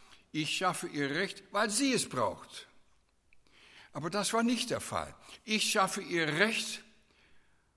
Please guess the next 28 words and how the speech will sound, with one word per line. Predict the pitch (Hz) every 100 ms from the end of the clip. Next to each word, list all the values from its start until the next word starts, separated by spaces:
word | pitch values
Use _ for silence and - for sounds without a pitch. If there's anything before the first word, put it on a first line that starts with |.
| _ - -
weil | 196 220
sie | 220 247 240
mir | 254 254
zuwider | - 262 240 269 262 190 -
ist, | 92 - - - - - _ _ - _ -
weil | 190
ich | 226 -
sie | 254 226 220 -
loswerden | 233 294 247 - 156 123 113 98
will." | 85 71 - - - - - -
Es | 190 -
ging | 262 254
um | 247
ihn, | 262 269 247 147 95 78 -
nicht | 214 - 170
um | 120
sie, | 107 113 131
nicht | 254 233 208
um | 185
ihre | - 226 226 180
Not | 139 147 240 196
oder | 151
ihre | 156 165 147 135
Bedürfnisse, | 120 107 107 104 185 - 214
sondern | 175 214 208 202
um | 190 214 185
seine | 185 196 180 156 - -
Behaglichkeit. | 175 151 160 - 117 - - 85 71 - -